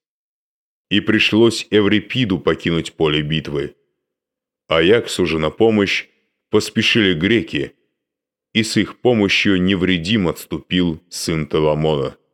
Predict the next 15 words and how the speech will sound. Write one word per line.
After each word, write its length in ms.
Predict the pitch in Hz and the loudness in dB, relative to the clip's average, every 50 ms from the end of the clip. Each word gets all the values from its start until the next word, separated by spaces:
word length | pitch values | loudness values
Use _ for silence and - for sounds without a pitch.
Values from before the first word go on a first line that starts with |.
| _ _ _ _ _ _ _ _ _ _ _ _ _ _ _ _ _ _ _ _ _ _ _ _ _ _ _ | _ _ _ _ _ _ _ _ _ _ _ _ _ _ _ _ _ _ _ _ _ _ _ _ _ _ _
В 80 | - - | -16 -16
стане, 640 | - - - - 104 107 101 85 76 67 64 - - _ _ _ _ _ _ _ _ _ - | -14 -4 2 4 4 4 4 2 0 -4 -6 -8 -14 _ _ _ _ _ _ _ _ _ -12
с 140 | - - | -12 -8
кормы 400 | - - 90 87 90 92 101 101 | -2 0 2 2 2 4 2 2
корабля, 680 | - - 90 85 87 85 80 90 98 107 107 104 - - - | 0 0 2 2 2 2 2 4 4 4 2 2 -2 -4 -4
Ахилл 480 | - 82 76 - - - 98 98 95 | -2 -2 -2 -4 -4 -2 0 0 2
наблюдал 580 | 90 90 87 80 85 85 82 78 85 82 78 76 | 2 0 0 0 0 -2 0 0 2 2 0 0
за 160 | 71 - 80 | 0 -2 -2
битвой. 580 | 76 76 76 78 69 - 71 71 67 67 - _ _ _ _ _ _ _ _ _ _ _ _ _ _ _ _ _ _ _ _ _ _ _ _ _ _ _ _ _ | -2 -2 -4 -6 -6 -6 -8 -8 -8 -8 -10 _ _ _ _ _ _ _ _ _ _ _ _ _ _ _ _ _ _ _ _ _ _ _ _ _ _ _ _ _
Увидав, 500 | - 80 82 85 92 85 101 107 104 - | -4 -2 0 0 2 4 4 4 4 2
что 220 | - - - 98 95 | 0 0 2 2 4
Нестор 420 | 98 101 101 92 - - 95 90 | 4 2 2 2 2 0 0 0
привёз 460 | - - 92 92 90 92 90 - - | 0 0 0 2 2 2 2 2 2
раненого 460 | 92 90 90 87 87 87 87 85 85 | 2 2 2 2 2 0 2 2 0
героя, 680 | 82 80 87 85 80 85 92 104 101 101 101 98 98 | 0 2 2 4 4 6 6 6 6 4 4 0 -4